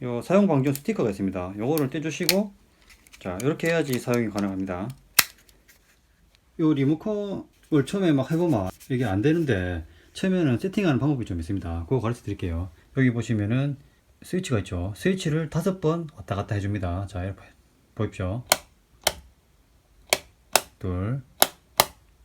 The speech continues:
셋, 넷, 다섯 번. 다섯 번 하면 깜빡깜빡거리죠. 그러면은 그때 M 버튼과 오프 버튼을 같이 이렇게 누르시면 됩니다. 같이 꼭 누르시면은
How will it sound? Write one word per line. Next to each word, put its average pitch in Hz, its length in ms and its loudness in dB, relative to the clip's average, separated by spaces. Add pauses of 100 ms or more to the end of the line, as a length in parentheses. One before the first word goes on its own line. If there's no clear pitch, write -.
(100)
셋, 95 360 -2 (880)
넷, 98 300 0 (920)
다섯 - 260 -8
번. 104 320 -2 (400)
다섯 175 180 0
번 156 140 2
하면 117 120 6
깜빡깜빡거리죠. 151 840 -2 (520)
그러면은 147 520 4
그때 151 580 0 (240)
M 180 160 4
버튼과 135 380 0
오프 151 260 0
버튼을 127 420 0
같이 - 360 0
이렇게 151 200 2
누르시면 95 340 2
됩니다. 92 500 -2 (480)
같이 123 280 -6
꼭 151 200 4
누르시면은 156 720 4